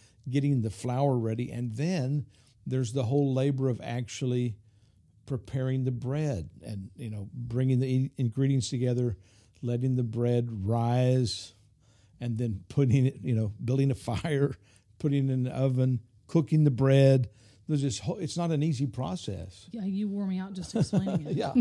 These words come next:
Speaker 1: it's, yeah, I'm sorry about
Speaker 2: Thank
Speaker 1: that.
Speaker 2: God I'm gluten-free. I
Speaker 1: Yeah.
Speaker 2: don't even have to do any
Speaker 1: <laughs> You
Speaker 2: of
Speaker 1: don't have
Speaker 2: that.
Speaker 1: to do that.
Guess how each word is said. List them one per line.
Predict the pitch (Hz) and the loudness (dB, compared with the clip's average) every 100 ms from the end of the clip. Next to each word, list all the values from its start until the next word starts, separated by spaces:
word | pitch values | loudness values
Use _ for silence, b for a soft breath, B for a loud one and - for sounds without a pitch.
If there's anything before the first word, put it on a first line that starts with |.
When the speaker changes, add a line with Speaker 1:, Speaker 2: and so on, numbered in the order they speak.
| - - | 0 -10
Speaker 1:
it's, | 147 - - | -10 -10 -12
yeah, | - | -10
I'm | 113 - | -10 -10
sorry | 127 117 | -12 -12
about | - | -8
Speaker 2:
Thank | 269 254 | -4 -4
Speaker 1:
that. | 175 | -4
Speaker 2:
God | 180 226 | -4 -2
I'm | 240 | 0
gluten-free. | 190 190 185 160 202 208 196 | 0 -2 -4 -8 -8 -6 -2
I | 165 | 2
Speaker 1:
Yeah. | 185 | 2
Speaker 2:
don't | 196 | 2
even | 185 | 2
have | - 220 | 2 2
to | 170 | 0
do | - 208 190 | 0 0 0
any | 220 220 | -2 -2
Speaker 1:
<laughs> | |
You | 233 220 | -2 -2
Speaker 2:
of | 240 | -4
Speaker 1:
don't | 247 | -4
have | 185 - | -4 -6
Speaker 2:
that. | 160 - | -8 -8
Speaker 1:
to | - | -8
do | |
that. | 147 - | -10 -14